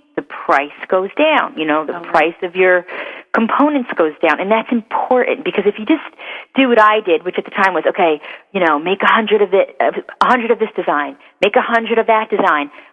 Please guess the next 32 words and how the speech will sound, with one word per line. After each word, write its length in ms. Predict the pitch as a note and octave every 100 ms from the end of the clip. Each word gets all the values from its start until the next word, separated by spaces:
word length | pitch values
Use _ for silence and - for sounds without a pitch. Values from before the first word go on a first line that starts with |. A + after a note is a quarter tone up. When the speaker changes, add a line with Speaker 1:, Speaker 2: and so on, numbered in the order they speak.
| -
Speaker 1:
but 180 | -
now 240 | G#3+ B3+ D4
I'm 100 | B3+
paying 240 | - A3
top 340 | G3+ A3+ G#3 -
dollar. 320 | G3+ G#3 F3+ -
I'm 140 | E3
paying 240 | - F3+ E3
the 80 |
most 320 | E3+ G3+ A#3+ B3
expensive 460 | - A3 F#3+ F#3+
for 100 | -
fabric, 400 | F3+ D#3 D3 - - - -
the 60 | F3+
most 300 | G#3+ A#3+ A#3 A3+
expensive 580 | - - G3 F#3 E3 D#3
for 80 | - -
all 200 | F#3 F#3+
the 80 | F#3
components, 580 | F#3+ E3 F#3+ E3 B2+ -
the 60 | F3+
markers, 520 | F3 F3 E3 - -
and 100 | - -
everything, 440 | G3+ A#3 A#3+ G3+ - - _ -
screen 320 | - G#3 G3
printing, 400 | - D3+ C#3 B2 -
everything 400 | G#3 G3 A3+ A3
that 100 | F#3+
goes 220 | F3 E3 E3
with 100 | D3 -
Kids 160 | D3 -
Sack. 240 | D3 A2